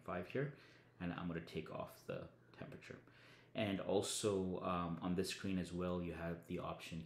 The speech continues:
to open and close the windows, uh, which is just basically venting out the car, right? Next is location. So right now, as mentioned, my wife is,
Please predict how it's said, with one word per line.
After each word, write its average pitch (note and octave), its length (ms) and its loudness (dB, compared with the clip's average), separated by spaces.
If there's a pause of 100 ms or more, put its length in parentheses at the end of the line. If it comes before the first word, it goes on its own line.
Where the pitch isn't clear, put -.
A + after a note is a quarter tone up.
(100)
to E2 160 -4 (160)
open F2+ 240 2
and E2 120 -2
close D#2 240 -6
the D#2+ 140 -6
windows, G#2 600 2 (100)
uh, E2 240 -4 (100)
which E2 180 -6
is - 80 -6
just - 340 -6
basically E2 360 0
venting D2+ 320 -6
out - 120 -10
the - 60 -14
car, - 240 -8 (120)
right? E2+ 140 -8 (1400)
Next - 180 4
is A2 100 2
location. G#2 480 4
So F2+ 140 0
right F#2 160 4
now, F2+ 340 2
as E2 140 -4
mentioned, E2+ 400 -2
my E2 180 -4
wife E2 400 -4
is, E2 560 -2